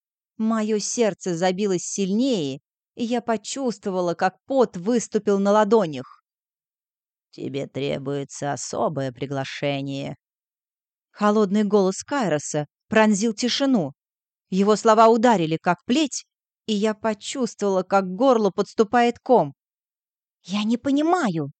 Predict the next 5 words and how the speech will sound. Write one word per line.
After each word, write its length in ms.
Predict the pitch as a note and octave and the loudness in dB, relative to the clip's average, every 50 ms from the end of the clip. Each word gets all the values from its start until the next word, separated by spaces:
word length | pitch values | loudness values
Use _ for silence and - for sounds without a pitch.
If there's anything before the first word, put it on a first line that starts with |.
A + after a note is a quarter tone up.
| _ _ _ _ _ _ _ _ _ _ _ | _ _ _ _ _ _ _ _ _ _ _
выдохнула 640 | - E3 F#3+ A#3 A3 F#3 G3 - - G3+ G3 F#3+ F#3+ | 0 4 6 6 6 6 4 2 2 0 2 2 2
я, 280 | F#3+ G3+ C#4 D4 C#4 - _ _ _ - | 2 4 2 2 2 0 _ _ _ -2
еще 340 | A3 A#3 - - - C#4 B3+ | 0 0 0 0 0 -2 -2
сильнее 500 | - - E4 E4+ E4+ D4 A#3 F3+ E3+ E3 | -2 -2 -4 -2 0 0 0 0 0 -2
смутившись, 880 | - - G3+ G#3 G#3 G#3 - E4 E4 C4 - - F3 D#3 D3 - - | -2 -2 -2 -2 -2 -4 -6 -6 -6 -6 -4 -4 -4 -4 -6 -8 -12